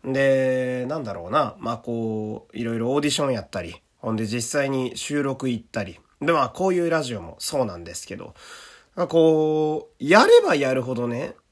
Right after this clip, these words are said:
何か発見が毎回あるわけで。まあ、それはいい発見だったり、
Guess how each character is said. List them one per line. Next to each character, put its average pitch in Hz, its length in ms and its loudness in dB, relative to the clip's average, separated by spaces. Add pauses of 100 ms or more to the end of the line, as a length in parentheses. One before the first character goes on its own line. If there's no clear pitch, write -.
(120)
何 180 320 4
か 95 340 -8
発 - 340 -12
見 190 200 2
が 165 100 2
毎 139 220 0
回 120 360 -4
あ 147 100 4
る 131 100 0
わ 101 100 -4
け 85 140 -14
で。 - 180 -14 (220)
ま 180 120 4
あ、 - 20 6
そ 185 120 4
れ 170 60 8
は 151 420 2
い 202 160 2
い - 20 2
発 117 240 -6
見 110 180 -2
だ 98 100 -4
っ - 80 -14
た - 120 -12
り、 - 160 -12